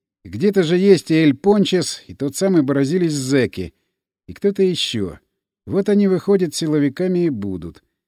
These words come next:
И товар должны передавать они, так? Во избежание. А это значит, что есть как минимум ещё одна точка. Или будут просто гонять в пустыню и передавать товар там. Нет, так не пойдёт.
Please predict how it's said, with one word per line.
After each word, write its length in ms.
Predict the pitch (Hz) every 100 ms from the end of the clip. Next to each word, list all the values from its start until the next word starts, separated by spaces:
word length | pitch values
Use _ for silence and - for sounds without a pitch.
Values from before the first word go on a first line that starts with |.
| _ -
И 80 | 98
товар 340 | 135 202 208
должны 460 | 143 156 131 131 101
передавать 560 | 120 117 147 190 185
они, 260 | 180 135 95
так? 320 | - 208 - _ _ _
Во 160 | - 135
избежание. 600 | 147 175 151 107 78 71 _ _ _ _ _ -
А 100 | 143
это 220 | 196 180
значит, 420 | 151 196 196 127
что 200 | - 139
есть 240 | 147 190 -
как 200 | 151 180
минимум 360 | 190 170 165
ещё 400 | 151 170 - 180
одна 240 | 135 123 139
точка. 420 | 143 98 - - _ _ _ _ -
Или 200 | 214 214
будут 360 | 214 196 160
просто 340 | 196 202 - 143
гонять 340 | 156 165 139
в 60 | -
пустыню 580 | 175 - 226 208 143
и 120 | 113 135
передавать 640 | 165 165 170 180 160 -
товар 320 | - 156 135
там. 320 | - 131 67 - _ _ _ _ _
Нет, 360 | 135 151 113 -
так 180 | 165 170
не 140 | 170
пойдёт. 600 | 170 165 117 120 110 -